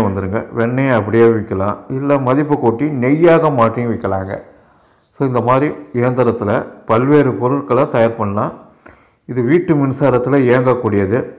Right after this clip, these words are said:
இது ஐம்பது லிட்டர்லேருந்து ஐந்நூறு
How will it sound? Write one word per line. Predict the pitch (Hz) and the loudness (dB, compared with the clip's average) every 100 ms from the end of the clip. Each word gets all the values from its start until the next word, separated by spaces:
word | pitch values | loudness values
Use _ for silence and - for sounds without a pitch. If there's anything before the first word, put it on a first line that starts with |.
| - _ _ _ _ _ _ _ _ - 139 | -20 _ _ _ _ _ _ _ _ -14 -4
இது | 113 110 | 0 2
ஐம்பது | 135 143 135 120 | 2 4 4 2
லிட்டர்லேருந்து | 123 151 147 143 135 196 - 107 | 0 2 2 2 2 -4 -2 0
ஐந்நூறு | 135 143 135 | 2 4 2